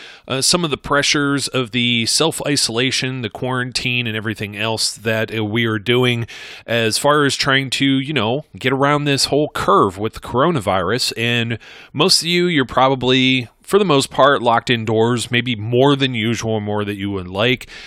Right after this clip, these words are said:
Uh, for those of us who are still full steam ahead, whether it's, uh, you know, working your normal job and or your side hustle, or you're starting a new side hustle and you've come across this program, uh, I, I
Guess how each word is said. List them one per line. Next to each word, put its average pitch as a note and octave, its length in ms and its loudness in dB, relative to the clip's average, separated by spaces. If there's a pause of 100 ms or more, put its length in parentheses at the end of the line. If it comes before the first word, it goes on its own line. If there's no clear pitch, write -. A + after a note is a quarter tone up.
(120)
Uh, G#2 200 -4
for A#2 140 -4
those A#2+ 280 0
of A2 100 -2
us B2 220 2
who A#2+ 80 0
are G#2 100 0
still A#2 320 0
full B2 260 -4
steam B2 380 -2
ahead, C3 540 -2
whether A2 440 2
it's, - 360 0
uh, G#2 380 -4
you A2 160 -6
know, G2 120 -4
working A#2 420 -4
your A2 300 -2 (320)
normal C3 320 2
job B2+ 420 4 (100)
and A#2 180 0
or A#2+ 160 0
your A2+ 180 -2
side A#2 320 2
hustle, B2 320 0
or A#2+ 160 2
you're G#2 140 -4
starting B2 420 0
a A2 40 -2
new C3+ 200 0
side C3 340 2
hustle B2 500 -4
and A2+ 120 -8
you've A2 380 -6
come C#3 200 -4
across B2 640 0
this A2 380 -6
program, G2 800 -2 (400)
uh, C3+ 380 0
I, D3+ 160 0 (220)
I D3 240 0